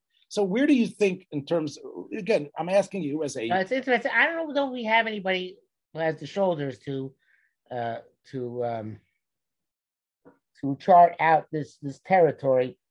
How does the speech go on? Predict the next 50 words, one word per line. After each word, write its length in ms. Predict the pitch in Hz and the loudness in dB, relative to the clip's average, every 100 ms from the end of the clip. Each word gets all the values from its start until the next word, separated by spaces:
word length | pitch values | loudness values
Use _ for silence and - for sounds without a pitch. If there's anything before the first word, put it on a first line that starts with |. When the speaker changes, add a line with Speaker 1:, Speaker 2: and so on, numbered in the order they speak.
| _ _ _ - | _ _ _ 0
Speaker 2:
You 100 | 160 | 2
know, 160 | 160 | 2
the 80 | 165 | 0
Chazon 420 | 165 170 160 185 208 | 0 2 2 -2 -4
Ish 140 | 190 | -4
would 120 | 185 | -4
have 80 | 175 | -4
been 100 | 170 | -2
able, 260 | 170 165 160 | 0 0 2
one 260 | 165 165 | 4 4
who 160 | 151 156 | -2 -6
would 140 | 160 | -4
have 120 | 156 135 | -4 0
done 200 | 156 151 | 0 0
it. 180 | 147 _ _ _ _ _ _ _ _ 135 | -4 _ _ _ _ _ _ _ _ -10
And 140 | 131 | -10
the 60 | 127 | -8
people 240 | 156 147 | -2 2
I 80 | 139 | 2
mentioned 300 | 143 143 131 | 0 -4 -10
before 320 | 127 165 160 | 0 4 4
would 140 | 151 | 4
have 80 | 151 | -2
been 100 | 147 | -4
able 200 | 143 139 | -6 -8
to 120 | 135 | -8
do 160 | 139 139 | -4 -2
it. 120 | 135 - _ _ _ _ _ | -4 -8 _ _ _ _ _
I 120 | - 165 | 2 4
don't 140 | 185 | 6
know 220 | 196 180 | 8 8
how, 420 | 160 156 160 160 - 160 | 6 4 4 4 -2 -16
you're 280 | 165 170 165 | -10 0 4
asking, 360 | 170 170 170 170 | 4 2 -6 0
you're 120 | 170 | 0
asking 260 | 175 180 | 0 -2
a 60 | 180 | -4
good 160 | 180 185 | -4 2
question. 360 | 214 202 127 | 2 2 -4
In 40 | 131 | -10
other 100 | 135 | -8
words, 260 | 143 139 _ _ _ - | -8 -10 _ _ _ -10
if 120 | 123 | -8
the 80 | 139 | 0
red 320 | 156 175 160 | 4 4 4
phone 280 | 175 165 151 | 4 4 2
rings 400 | 160 156 143 - | 0 0 -6 -8
from, 360 | 151 147 147 143 | 0 2 2 0
uh, 400 | 143 139 143 139 - _ _ - | 0 2 0 -4 -12 _ _ -2
Washington, 720 | 151 185 190 143 139 147 | 2 2 2 -12 -10 -10